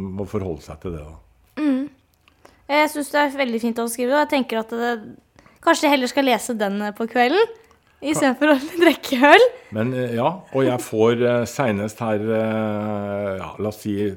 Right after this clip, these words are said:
Speaker 1: tre uker siden, så var det en som ringte meg fra Ullandsen, som var på f-, bevar-, be-, hva heter det, han var på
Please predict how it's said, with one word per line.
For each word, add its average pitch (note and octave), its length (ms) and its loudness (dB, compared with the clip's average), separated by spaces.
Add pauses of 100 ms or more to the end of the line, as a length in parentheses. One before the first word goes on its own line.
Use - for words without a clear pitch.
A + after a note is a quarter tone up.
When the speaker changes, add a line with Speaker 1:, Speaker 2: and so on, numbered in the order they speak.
(420)
Speaker 1:
tre G#2+ 180 2
uker F2+ 120 -10
siden, A2+ 220 -6
så - 140 -8
var B2+ 40 -2
det G#2+ 100 -4
en F#2+ 80 -8
som A2 80 -6
ringte G2+ 220 -6
meg F2+ 140 -10
fra G#2 100 -2
Ullandsen, F#2+ 440 -8 (520)
som A#2 240 -8
var F#2 320 -2
på G#2+ 220 -2 (180)
f-, - 140 -18 (120)
bevar-, G2 600 -4
be-, G2+ 380 -6
hva G2 100 -8
heter F#2+ 240 -8
det, F#2 80 -8
han F#2 260 -8
var F#2 320 -6
på G2 200 -6